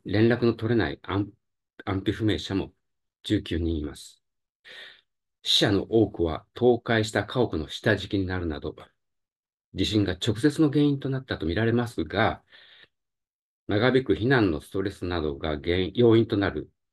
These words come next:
災害関連死も、珠洲市と能登町で六人ずつ、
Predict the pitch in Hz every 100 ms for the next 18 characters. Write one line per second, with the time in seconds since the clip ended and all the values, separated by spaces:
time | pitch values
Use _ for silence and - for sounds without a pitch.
0 | 98 - 104 123 120 117 - 107 107 95
1 | - - - _ _ _ _ _ _ -
2 | - 110 110 - 92 78 85 95 110 127
3 | - 87 107 87 90 - 107 87 80 85
4 | -